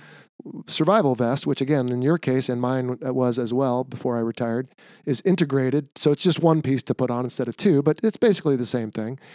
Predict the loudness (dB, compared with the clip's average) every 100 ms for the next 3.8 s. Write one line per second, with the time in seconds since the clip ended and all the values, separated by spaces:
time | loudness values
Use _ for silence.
0 | -20 -16 -2 2 4 4 2 0 0 2
1 | 2 2 4 4 2 0 0 0 0 -2
2 | -4 -6 -6 -4 -4 -4 -2 -2 -2 -4
3 | -4 -4 -4 -2 -2 -2 -4